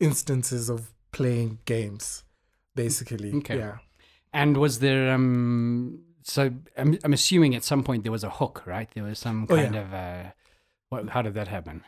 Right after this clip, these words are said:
Speaker 1: There was a hook. I think I'd always been interested in, um,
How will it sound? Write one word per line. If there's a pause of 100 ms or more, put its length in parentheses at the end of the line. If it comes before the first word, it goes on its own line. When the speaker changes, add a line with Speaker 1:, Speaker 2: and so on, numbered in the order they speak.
Speaker 1:
There
was
a
hook. (100)
I
think
I'd
always
been
interested (100)
in, (800)
um,